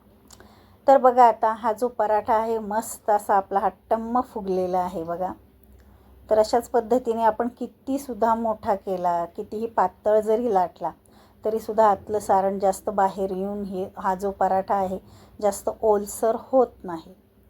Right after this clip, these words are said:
त्यामुळे ही ट्रिक नक्की लक्षात ठेवा की पाण्यामध्ये शिजवलेले जे बटाटे आहेत ते जास्त वेळ पाण्यात ठेवायचे नाहीत, लगेच बाहेर काढून घ्यायचे, म्हणजेच आतलं आपलं जे सारण आहे ते छान असं कोरडं होतं.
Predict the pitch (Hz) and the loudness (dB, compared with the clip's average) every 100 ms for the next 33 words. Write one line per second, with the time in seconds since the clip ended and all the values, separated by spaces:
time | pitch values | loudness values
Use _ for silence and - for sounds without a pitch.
0 | _ _ - 214 208 214 233 - 226 214 | _ _ -4 -2 0 -4 -6 -6 -6 -6
1 | 214 208 - 220 202 196 214 196 - 190 | -6 -8 -8 -2 -2 -2 -6 -8 -4 -2
2 | 180 202 226 208 208 190 196 208 196 202 | -2 -4 -10 -6 -4 -2 -2 -4 -2 -2
3 | 202 214 185 185 185 185 185 180 185 196 | -2 -8 -2 -2 -2 -6 -6 -8 -6 -8
4 | 190 _ - _ 196 208 202 220 220 233 | -8 _ -20 _ -2 0 2 0 2 0
5 | 202 190 180 - _ 202 196 196 - 208 | -2 -6 -12 -16 _ -4 -2 -2 -4 -4
6 | 240 269 226 202 214 - 247 196 165 - | -4 -4 -6 -6 -6 -6 -4 -2 -4 -10
7 | 165 156 - - - - 220 247 233 214 | -12 -12 -16 -20 -14 -2 2 2 4 2
8 | 196 196 208 196 208 233 _ _ _ 254 | 2 -2 -2 0 -4 -10 _ _ _ -20
9 | _ _ _ - - - 226 190 170 190 | _ _ _ -20 -20 -6 -4 -4 -4 -8
10 | 254 - _ _ 208 196 185 208 - 202 | -8 -12 _ _ -8 -4 -2 -4 -2 -2
11 | 202 214 202 196 190 185 202 - 196 185 | -2 0 0 0 -8 -8 -12 -4 -2 -2
12 | 180 175 180 180 - 185 - 196 170 170 | -4 -8 -10 -16 -14 -16 -10 -10 -10 -6
13 | 262 277 220 185 165 185 - | -4 2 2 2 -4 -8 -16